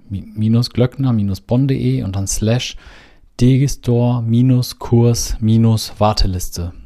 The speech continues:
Ja, Digistore minus Kurs minus Warteliste. Und weil es ja keiner behalten kann, habe ich es halt nochmal verlinkt in den Shownotes zu diesem Podcast.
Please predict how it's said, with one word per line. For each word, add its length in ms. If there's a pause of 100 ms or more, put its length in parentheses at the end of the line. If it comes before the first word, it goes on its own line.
(160)
Ja, 220 (460)
Digistore 560
minus 440
Kurs 440
minus 320
Warteliste. 640 (560)
Und 420 (100)
weil 220
es 100
ja 60
keiner 280
behalten 340
kann, 300
habe 140
ich 60
es 60
halt 80
nochmal 220
verlinkt 340
in 100
den 80
Shownotes 460
zu 100
diesem 240
Podcast. 640